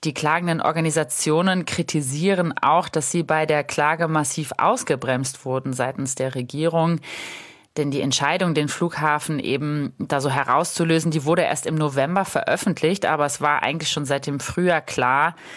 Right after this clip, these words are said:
ein offenes Geheimnis, dass das Kabinett das beschlossen hat. Aber ohne die offizielle Bekanntgabe konnten die Naturschützer gar nicht klagen, sagen sie.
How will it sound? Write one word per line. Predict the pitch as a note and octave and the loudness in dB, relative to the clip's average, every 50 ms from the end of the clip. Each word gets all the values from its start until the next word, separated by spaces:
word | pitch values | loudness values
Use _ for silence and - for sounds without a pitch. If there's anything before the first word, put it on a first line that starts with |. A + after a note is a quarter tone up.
| - - - | -18 -18 -6
ein | - - C#3+ C3+ | -4 -2 2 2
offenes | D3 C#3+ - F3 E3 D#3 - | 0 2 2 0 0 0 0
Geheimnis, | - D#3 C3 C#3+ C3+ C#3 E3 F3+ F3+ - | -2 -2 0 0 0 0 0 0 -2 -2
dass | - D3+ D#3 - | -2 -2 -2 0
das | D#3 D3 - - | -2 -2 -2 -2
Kabinett | - D#3 C#3+ D3 D3 D3 D3 D3+ - | -2 -2 -2 0 0 0 -2 0 0
das | E3 - - | -2 -2 0
beschlossen | - D#3 - - D#3+ F#3 F#3+ - - C3+ - | -2 -2 2 2 2 2 2 0 -4 -4 -2
hat. | - G#2 - - - - - - - - - - - | -4 -4 -6 -6 -14 -14 -16 -16 -16 -16 -18 -10 -2
Aber | - B2+ C#3 C#3+ D3 C#3 | 0 0 2 2 2 2
ohne | D3 D#3 E3+ E3+ D#3+ | 2 2 2 2 2
die | D#3 B2+ | 2 2
offizielle | A#2+ D3 - D#3+ - - D#3 C#3+ D3 | 2 2 0 -4 -2 0 0 0 0
Bekanntgabe | C#3 D3+ C#3+ - - - D3 E3 D#3+ - E3 D#3+ D#3+ D#3+ | 0 -2 -4 -2 -4 -4 -4 -2 0 0 0 2 0 -2
konnten | D#3+ - - D#3+ F3+ G3 G3 F3+ E3+ E3 | -2 0 -2 0 -2 0 -2 -2 -2 -2
die | C#3+ D#3+ | -2 0
Naturschützer | D3 D3+ C#3+ - - D3+ D3+ D3+ - D#3 C#3 - - C#3+ | 0 0 -2 -2 0 -2 -2 0 0 -4 -4 0 -2 -2
gar | C3+ - B2+ B2 B2+ | 0 0 -2 0 0
nicht | C#3 C#3+ - - | -2 -6 -6 -8
klagen, | - - B2 B2 C#3+ F3 F3 E3+ | -4 -2 0 0 0 -2 -2 -4
sagen | - D#3 D3+ D3 D3+ E3 D#3+ D3 | -2 0 -2 0 0 -2 -2 -4
sie. | C3 C#3+ D3 D3 D3 C#3+ | -4 -4 -4 -4 -4 -4